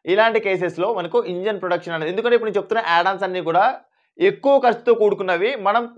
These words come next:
యాడ్ ఆన్ చేసుకున్నప్పుడు రెండు వేలు లేదా మూడు వేలతో మనం యాడ్ ఆన్ చేసుకునే యాడ్ ఆన్స్ అండి. క్లియర్? And నెక్స్ట్, కీ ప్రొటెక్షన్. కీ కూడా మనకు ఒక్కొక్క కంపెనీలో ఒక్కొక్క కారు సంబంధించి అయితే కీ కూడా చాలా కాస్ట్ ఉంటది కాబట్టి,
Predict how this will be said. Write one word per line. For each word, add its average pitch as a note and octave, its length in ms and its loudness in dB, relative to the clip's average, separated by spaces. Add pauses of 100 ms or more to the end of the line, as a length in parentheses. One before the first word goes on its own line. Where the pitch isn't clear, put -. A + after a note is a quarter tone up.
(140)
యాడ్ F#3 220 8
ఆన్ A3+ 160 2
చేసుకున్నప్పుడు G#3+ 600 -2 (100)
రెండు G3 280 0
వేలు G#3+ 260 2
లేదా A3 300 0
మూడు G3+ 300 4
వేలతో G#3 380 2 (280)
మనం A3 200 2
యాడ్ F#3 220 6
ఆన్ G3 120 4
చేసుకునే F#3 360 -2
యాడ్ E3 220 4
ఆన్స్ D#3 180 -2
అండి. G#2 200 -6 (640)
క్లియర్? G3+ 320 2 (400)
And F#3+ 140 0
నెక్స్ట్, F#3 340 -2 (640)
కీ B3 180 0
ప్రొటెక్షన్. F3+ 560 -4 (520)
కీ C4 260 0
కూడా A#3+ 260 4
మనకు G#3+ 380 0
ఒక్కొక్క G3 420 0
కంపెనీలో G3+ 480 -2
ఒక్కొక్క F#3+ 340 -2
కారు F#3 320 4
సంబంధించి F#3 440 -6
అయితే G#3+ 180 -6 (160)
కీ A3+ 220 -2
కూడా G#3 240 2
చాలా G3 240 0
కాస్ట్ E3+ 360 0
ఉంటది E3 200 -6
కాబట్టి, D#3 440 0